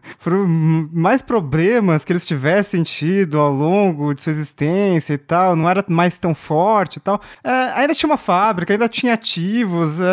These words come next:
a L G é uma marca que as pessoas ainda conhecem, então eu, eu, eu fiquei nessa expectativa, putz, podia uma empresa brasileira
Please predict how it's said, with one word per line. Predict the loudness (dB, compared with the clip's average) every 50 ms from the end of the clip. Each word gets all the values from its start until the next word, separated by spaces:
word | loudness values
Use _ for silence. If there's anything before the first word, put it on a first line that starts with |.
| 2 2
a | 0 0 0
L | 2 0 2
G | 2 2
é | 2
uma | 2 2
marca | 2 2 0 0 -2
que | -2 -2
as | -4
pessoas | -2 -4 0 0 2
ainda | 2 2 0
conhecem, | 2 2 2 2 2 2 2 2 2 2 2 0 0 -2 -2 -2
então | -2 -2 0 0 0 0 -2 -2 -4
eu, | -2 -2 -2
eu, | 0 0 0 0 2 2
eu | 0 -2
fiquei | -2 -2 -8 -6 -2 0 2 2
nessa | 2 0 0 -4
expectativa, | -6 -4 -6 -2 -2 -2 -4 -2 -4 -2 0 0 -2
putz, | -2 -2 -6 -6 -6 -8 -12 -12 -18 _ _ _
podia | -8 -4 -2 -2 -2 -2 -2
uma | 0 0 0
empresa | 2 2 0 2 2 0
brasileira | 0 2 0 0 0 0 0 2 2 2 2 0 0